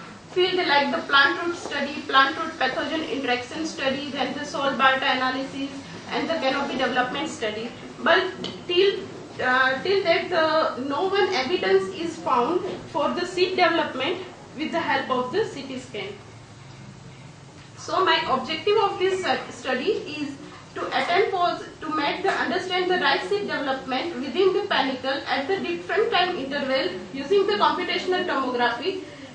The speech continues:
and its correlation with their, uh, growth parameter of the seed. For that purpose,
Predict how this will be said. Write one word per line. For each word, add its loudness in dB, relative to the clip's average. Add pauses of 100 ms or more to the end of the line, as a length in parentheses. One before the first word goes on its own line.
and -2
its -4
correlation 2
with -4
their, 0 (200)
uh, 2
growth -2
parameter 0
of -4
the 2
seed. -6 (920)
For 2
that 2
purpose, 0